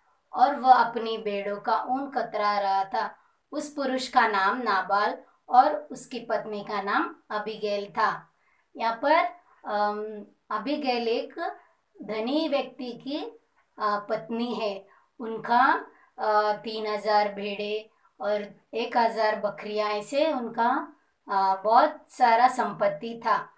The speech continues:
उनके पति का नाम नाबाल था। तो क्या हुआ, एक दिन नाबाल अपना, अ, भेड़ों का ऊन कतरा-, कतराने वाला दिन आता है,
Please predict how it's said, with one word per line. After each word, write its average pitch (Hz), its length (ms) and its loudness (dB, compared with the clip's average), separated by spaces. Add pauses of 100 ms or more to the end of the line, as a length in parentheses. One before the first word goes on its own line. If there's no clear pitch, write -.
(260)
उनके 208 280 -6
पति 269 360 -4
का 277 200 0
नाम 262 440 2 (260)
नाबाल 202 520 0
था। 185 420 -4 (340)
तो 285 140 -2
क्या 277 260 4
हुआ, 254 540 4 (1200)
एक 247 260 -6
दिन 285 400 -2
नाबाल 220 460 6
अपना, 233 640 2 (360)
अ, 208 340 2
भेड़ों 214 380 -6
का 254 260 0
ऊन 285 260 -2
कतरा-, - 680 2
कतराने 226 540 0
वाला 214 320 4
दिन 247 460 -6
आता 208 320 0
है, 190 300 -4